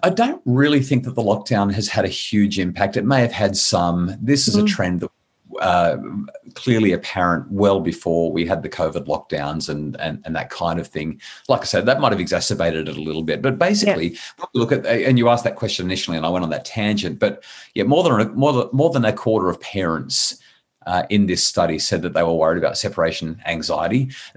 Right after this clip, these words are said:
Speaker 1: And, and it's really ironic because they want, si-, I think it was sixty-seven, sixty-eight percent of them said,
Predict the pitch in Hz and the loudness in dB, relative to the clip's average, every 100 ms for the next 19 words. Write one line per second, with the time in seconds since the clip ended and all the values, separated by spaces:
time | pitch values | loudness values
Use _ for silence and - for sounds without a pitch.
0 | - 127 - 147 120 151 - 139 147 135 | -14 -4 0 0 2 0 -2 0 2 2
1 | - 101 123 101 - 107 113 104 - - | 2 2 2 0 -2 -2 0 0 -4 -10
2 | - 123 120 104 101 135 202 123 - - | 0 2 2 0 0 2 4 2 -2 -4
3 | 123 208 - 143 180 202 - - - - | 0 2 2 0 0 -2 -4 -2 -2 -4
4 | 214 202 143 160 170 - 180 - 143 127 | -4 -2 -4 -4 -4 -2 -4 -2 -4 -2
5 | - 139 117 123 147 | -2 0 0 0 0